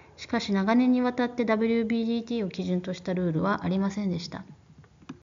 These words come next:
二千十四年にオーストラリアンオープンで九名のリタイア、全米オープンでは四名のリタイアが出たことが問題視され、ヒートルールが大幅に見直されることになりました。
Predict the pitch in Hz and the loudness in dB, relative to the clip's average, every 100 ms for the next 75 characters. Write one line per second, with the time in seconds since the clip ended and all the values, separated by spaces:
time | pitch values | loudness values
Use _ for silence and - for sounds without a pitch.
0 | _ _ - - - - - - - 214 | _ _ -20 -20 -20 -20 -20 -14 -2 0
1 | 277 285 202 220 247 254 226 180 175 180 | 6 6 6 0 0 2 2 0 0 -2
2 | 185 220 240 233 240 233 226 240 233 190 | -4 -2 -2 0 0 -2 -2 -2 -2 -4
3 | 175 165 160 160 277 254 208 170 165 165 | -2 -2 -4 0 2 2 2 0 -2 -2
4 | 190 170 156 156 - - - - 214 226 | 0 0 -2 -6 -12 -20 -20 -6 -2 0
5 | 226 233 226 226 196 180 170 214 262 233 | -2 -2 -4 -2 0 2 2 4 4 4
6 | 190 175 185 180 170 180 175 175 170 180 | 0 -2 -2 0 0 -2 -4 -4 -4 -2
7 | 202 180 180 180 180 170 160 156 - - | 0 0 0 -2 -6 -6 -2 -4 -6 -16
8 | - - 220 220 226 220 196 180 160 160 | -18 -4 -4 0 2 2 0 -2 -4 0
9 | 196 220 233 220 214 190 202 220 226 226 | 0 2 0 0 0 0 -2 -2 -4 -4
10 | 226 202 214 202 165 165 165 - - | -4 -4 -2 0 0 0 -2 -6 -12